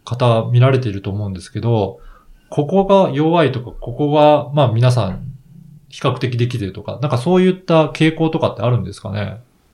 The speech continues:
どうしても、お客さんの方ばっかり目、目に行ってるというか、従業員に厳しいのかとか、なんかそういうのが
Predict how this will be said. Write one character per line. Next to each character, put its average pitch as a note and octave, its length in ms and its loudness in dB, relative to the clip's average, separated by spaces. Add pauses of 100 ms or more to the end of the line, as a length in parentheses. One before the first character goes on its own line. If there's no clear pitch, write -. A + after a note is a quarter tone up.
(400)
ど D#3 240 -4
う G#3+ 60 -2
し G#3+ 80 -10
て A3 140 -4
も、 A#2+ 500 -2 (260)
お D3 120 -2
客 E3+ 200 0
さ A3 140 2
ん G3+ 60 0
の G#3 80 -2
方 F#3 160 2
ば D3 80 2
っ - 80 -6
か B2 80 0
り A#2 60 0
目、 C3 340 -2 (260)
目 B2 400 0
に A2 320 2 (380)
行 A#2+ 160 -6
っ - 20 -20
て - 100 -2
る A#2+ 140 4
と A#2+ 80 -4
い G2 40 -2
う F#2+ 40 -6
か、 G2 400 -2 (400)
従 D3+ 300 4
業 E3 200 4
員 A#2 120 0
に G2 100 -6
厳 A2 260 -6
し A#2+ 360 0
い - 40 -14
の F#2 120 -6
か - 260 -10 (120)
と - 100 -16
か、 G#2+ 540 -4
な B2 80 -4
ん - 20 -4
か G2+ 80 -4
そ C3 160 -2
う D#3+ 80 2
い E3 60 2
う D#3 40 2
の C3 120 0
が F#2+ 220 -8